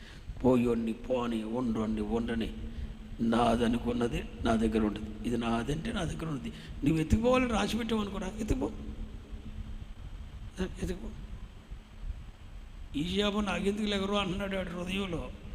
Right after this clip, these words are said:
"ఆ శాపం నాకెందుకులే" అనుకున్నాడు ఆ హృదయంలో. శాపం వద్దన్న ఫీలింగే లేకపోతే ఖచ్చితంగా ఎత్తుకెళ్ళిపోతాడు. స్తోత్రం. నాదని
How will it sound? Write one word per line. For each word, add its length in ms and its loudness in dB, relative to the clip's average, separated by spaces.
"ఆ 140 -4
శాపం 300 6
నాకెందుకులే" 760 4
అనుకున్నాడు 540 -2
ఆ 40 -4
హృదయంలో. 540 -2
శాపం 460 6
వద్దన్న 500 8
ఫీలింగే 500 6
లేకపోతే 760 6
ఖచ్చితంగా 360 0
ఎత్తుకెళ్ళిపోతాడు. 680 -6
స్తోత్రం. 600 -6
నాదని 800 4